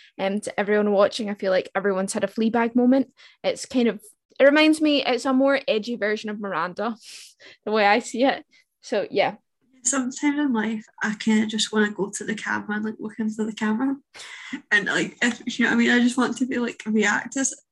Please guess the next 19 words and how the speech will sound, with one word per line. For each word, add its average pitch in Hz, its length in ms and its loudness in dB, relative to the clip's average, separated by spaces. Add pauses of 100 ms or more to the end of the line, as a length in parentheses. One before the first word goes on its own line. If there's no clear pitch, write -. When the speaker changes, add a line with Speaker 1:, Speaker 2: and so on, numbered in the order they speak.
(480)
Speaker 2:
like, 285 140 2
I 330 60 4
do 330 80 4
Speaker 1:
Yeah. 392 120 6
Speaker 2:
myself. 247 500 4
I 240 40 2
just, 247 220 0
like, 233 220 -2
Speaker 1:
Yeah. 254 220 0 (280)
Speaker 2:
but 202 140 -2
it's, - 300 -6
like, 214 120 -8
a 220 60 -6
thing. 208 240 -8 (380)
Speaker 1:
Yeah, 220 280 2 (260)
I 240 60 -2
think 254 220 2
it's 254 120 0
awesome. 208 540 -6